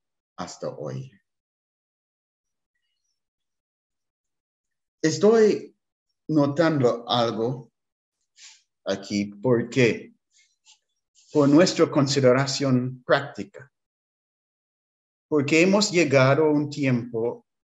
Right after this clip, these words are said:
en la historia donde el hombre piensa que sabe mejor que Dios,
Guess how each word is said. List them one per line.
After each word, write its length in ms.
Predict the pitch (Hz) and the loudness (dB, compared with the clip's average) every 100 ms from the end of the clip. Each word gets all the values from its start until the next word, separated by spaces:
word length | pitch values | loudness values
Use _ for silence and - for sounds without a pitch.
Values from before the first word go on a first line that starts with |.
| _ _ _ _ _ _ _ _ | _ _ _ _ _ _ _ _
en 160 | 143 147 | -2 2
la 140 | 135 | 2
historia 560 | 123 - 139 123 120 123 | 0 -2 0 2 4 0
donde 380 | 120 131 123 123 | 0 0 2 0
el 100 | 135 | 2
hombre 480 | 165 165 151 131 127 | 0 0 -4 -4 -6
piensa 680 | 147 165 160 135 120 113 | -6 -4 -4 -2 -2 -2
que 340 | - 117 113 - _ _ _ _ _ _ _ _ _ - | -2 -6 -6 -12 _ _ _ _ _ _ _ _ _ -14
sabe 340 | - 175 180 | -4 0 2
mejor 460 | 175 156 117 131 104 - - _ _ _ _ _ _ _ _ _ _ _ _ _ | 2 2 2 0 0 -6 -18 _ _ _ _ _ _ _ _ _ _ _ _ _
que 180 | - 117 | -6 -4
Dios, 760 | 120 117 85 - - _ _ | 0 -2 -4 -12 -20 _ _